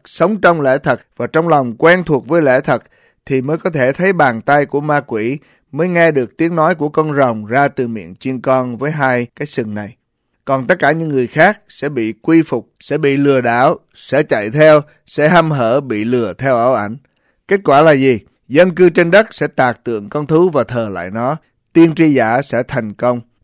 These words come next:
Tiên tri giả sẽ phỉnh gạt toàn thế gian. Nó lừa dối dân cư trên đất bằng những phép lạ nó đã được phép làm ra trước mặt con thú và khuyên dân cư trên đất tạc tượng cho con thú đã bị thương bằng gươm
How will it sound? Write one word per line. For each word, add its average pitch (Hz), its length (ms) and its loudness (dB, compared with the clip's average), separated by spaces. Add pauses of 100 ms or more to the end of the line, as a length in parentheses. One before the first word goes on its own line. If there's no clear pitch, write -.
Tiên 175 200 2
tri 185 100 4
giả 147 280 4
sẽ 165 160 0
phỉnh 156 240 -4
gạt 131 280 2
toàn 123 280 2
thế 135 120 -4
gian. 143 340 2 (440)
Nó 185 160 2
lừa 170 200 6
dối 143 320 4
dân 165 200 2
cư 160 120 2
trên 160 220 0
đất 202 180 4
bằng 127 200 -4
những 120 140 -6
phép 190 220 -2
lạ 120 260 2
nó 131 160 -2
đã 156 120 4
được 135 220 -2
phép 180 220 -2
làm 127 280 0
ra 139 220 4
trước 190 240 0
mặt 131 220 -4
con 139 160 -8
thú 165 300 2 (200)
và 131 220 2
khuyên 156 320 -2
dân 151 180 0
cư 151 160 0
trên 147 220 0
đất 185 300 0
tạc 117 280 -2
tượng 107 280 -6
cho 131 100 -6
con 131 220 -8
thú 156 260 0
đã 127 180 0
bị 113 200 -6
thương 131 320 -4
bằng 104 200 -8
gươm 135 300 0